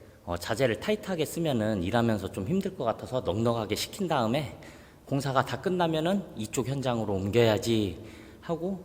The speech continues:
저쪽으로 시켜놓은 거예요. 그래서 일 차적으로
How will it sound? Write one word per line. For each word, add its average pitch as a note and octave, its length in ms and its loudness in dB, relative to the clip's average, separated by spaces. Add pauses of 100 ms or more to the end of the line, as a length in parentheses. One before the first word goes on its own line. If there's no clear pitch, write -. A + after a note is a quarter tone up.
저쪽으로 G#2 360 -4
시켜놓은 C#3+ 400 2
거예요. D#2+ 320 2 (680)
그래서 B2 260 4
일 G3 180 4
차적으로 F3 580 4